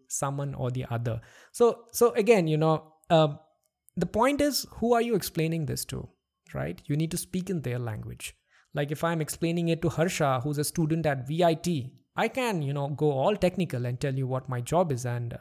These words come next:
expect Harsha to understand every bit of it. But when I'm explaining it to, say, my grandmom or someone who doesn't know much about this field, then I'll have to speak a different language. Language as in, you know, I'll, I have to use different analogies. I'll have to use different examples to, uh, explain what I do,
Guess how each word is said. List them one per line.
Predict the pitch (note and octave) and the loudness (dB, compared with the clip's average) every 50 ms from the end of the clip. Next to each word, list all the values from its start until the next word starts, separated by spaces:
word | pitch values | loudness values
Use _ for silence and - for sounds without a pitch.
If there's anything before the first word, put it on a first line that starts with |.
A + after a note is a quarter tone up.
| - - | -10 -8
expect | A#2 - - - - D3+ - | -8 -6 -2 -2 -2 -2 -2
Harsha | - C#3+ C#3+ - D3 C#3+ | -4 -6 -4 -2 -2 -2
to | C#3 D3+ C3 | -2 -2 -4
understand | A#2+ B2 B2+ A#2+ - C3+ B2+ B2 | -4 -4 -6 -6 -4 -4 -4 -4
every | B2 A#2 B2 B2 | -4 -6 -6 -6
bit | B2 - B2 - | -6 -6 -6 -6
of | - - - | -8 -8 -8
it. | - - - - - - - - _ _ _ _ _ | -12 -14 -14 -18 -20 -20 -20 -20 _ _ _ _ _
But | - E3 D3+ D3+ | -2 -2 0 0
when | D#3+ F3 | 0 0
I'm | G3+ G#3 F#3+ | 0 0 0
explaining | E3 - - - F#3 F#3+ G#3 A3 A3 | -2 -2 0 2 2 2 2 4 2
it | G#3 F#3+ F#3+ - | 2 2 2 4
to, | F#3 F3 E3+ E3 | 6 6 6 6
say, | - - E3 D#3 D3 | 4 4 4 4 4
my | C#3 C#3 C3+ C#3 | 4 2 0 0
grandmom | C3 C3 D3+ F3+ A3+ A3+ E3 C#3 A#2+ A#2 A#2+ | 2 4 4 6 6 6 4 4 2 2 0
or | B2+ C3 | -2 -2
someone | - - C#3 C#3+ D3+ E3 E3 | -2 -2 -2 -2 -2 -2 0
who | D3+ D#3 D#3 | 0 0 0
doesn't | C#3+ D3 D3 D#3 - F#3 D#3+ C#3+ | 2 2 2 2 2 0 -2 0
know | D3+ F#3+ | 0 0
much | A3 G3+ F3 E3 - - | 2 2 0 0 0 0
about | D3+ C#3 C#3 C3 B2+ | 0 2 2 2 2
this | C3 C3 B2 - | 0 -2 -4 -2
field, | - - G3 D#3+ C3+ B2 - - _ _ - | -2 -2 -2 -2 -2 -4 -10 -16 _ _ -4
then | E3 F3 | -2 0
I'll | F#3+ G#3 A#3 | 0 0 0
have | C#4 D4+ - | 0 -2 -2
to | D4 | -2
speak | - - A#3+ A3+ G#3 | -2 -2 -2 0 2
a | E3+ | 2
different | D3+ D#3 - F3 D3+ | 2 2 2 0 -2
language. | C3+ D3+ G#3+ A#3 G3+ - - - - - - _ _ | -2 -2 -4 -4 -6 -6 -6 -8 -12 -12 -14 _ _
Language | D3 D3 D3+ D3+ D#3+ D3 C#3 | -6 -4 -2 -2 0 0 2
as | C#3+ C3+ B2+ C3+ | 2 0 0 -2
in, | C3 B2+ | -4 -6
you | B2+ | -6
know, | E3 G3 | -8 -6
I'll, | G3 D#3 D3+ - - | -6 -6 -6 -6 -6
I | D3+ | -6
have | C#3+ - A#3 A#3+ - | -2 -2 -2 -2 -2
to | B3+ | -2
use | F#3+ C#3+ B2 | -4 -4 -4
different | C3 C3+ - D3+ C3 - - | -6 -6 -6 -8 -8 -6 -4
analogies. | E3+ G#3 B3 A3+ D3 A#2+ A#2+ - A2+ B2 C3 C#3 | -2 0 0 2 0 0 -2 -6 -10 -10 -8 -8
I'll | C3+ D3 F3+ | -6 -6 -6
have | F#3+ - | -8 -6
to | - F#3+ | -6 -6
use | E3 D#3+ D#3 C#3+ C3 | -6 -4 -6 -6 -6
different | C3+ D3 C#3 - C#3+ C3+ D3 | -8 -8 -6 -6 -6 -6 -4
examples | D#3 C#3 B2+ - D3+ F3+ F#3 F3+ G#3+ D3 B2+ - | -4 -2 0 0 0 0 0 0 0 0 0 -4
to, | - - C#3+ C3+ - - _ _ _ _ _ _ | -4 -6 -6 -6 -8 -12 _ _ _ _ _ _
uh, | - C3+ C3+ C3 - | -8 -6 -6 -6 -6
explain | - - - - - D#3 E3 E3+ E3 | -8 -10 -8 -4 -2 0 0 0 -2
what | D3 C3+ B2 | -4 -4 -4
I | A#2+ A#2 | -4 -6
do, | A#2 - D3 D#3 - - | -6 -6 -6 -6 -8 -10